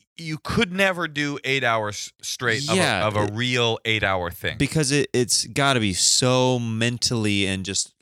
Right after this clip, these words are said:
Speaker 2: emotionally
Speaker 1: And physically, all of it.
Speaker 2: just, like, everything, you're working with every muscle in your body to make sure that this person is basically being heard.
Speaker 1: Yeah, and my thing was, like, I liked it, the har-, the, the harder the better for me. That, I liked that better.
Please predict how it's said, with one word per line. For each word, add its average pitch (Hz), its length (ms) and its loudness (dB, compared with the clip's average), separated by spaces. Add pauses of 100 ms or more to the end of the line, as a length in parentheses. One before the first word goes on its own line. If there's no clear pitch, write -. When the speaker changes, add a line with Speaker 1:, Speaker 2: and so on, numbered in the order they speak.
Speaker 2:
emotionally 101 1000 -2
Speaker 1:
And 113 120 -4
physically, 107 520 -2
all 110 240 0
of 90 100 -6
it. - 20 -4
Speaker 2:
just, 139 160 2
like, 143 220 -2
everything, 135 480 0
you're 107 140 0
working 117 580 -2
with 98 220 0
every 110 320 0
muscle 107 400 0
in 98 80 -6
your 95 80 -4
body 95 380 2
to 113 140 -2
make 110 220 2
sure 101 480 2
that 95 220 0
this 104 160 0
person 101 480 -2
is 95 120 -4
basically 131 360 0
being 98 260 -4
heard. 110 420 -2 (200)
Speaker 1:
Yeah, 135 280 0
and 127 140 -4
my 180 180 2
thing 151 260 -2
was, 117 180 -2
like, 110 240 0
I 139 140 2
liked 139 340 -2
it, - 160 -10
the 107 100 -2
har-, 117 340 -4
the, 110 140 -4 (160)
the 113 100 -2
harder 139 320 -2
the 107 140 -8
better 98 320 -2
for 127 180 -8
me. 135 260 -6 (340)
That, 117 180 0
I 117 80 2
liked 110 240 0
that 90 160 -2
better. 85 240 -2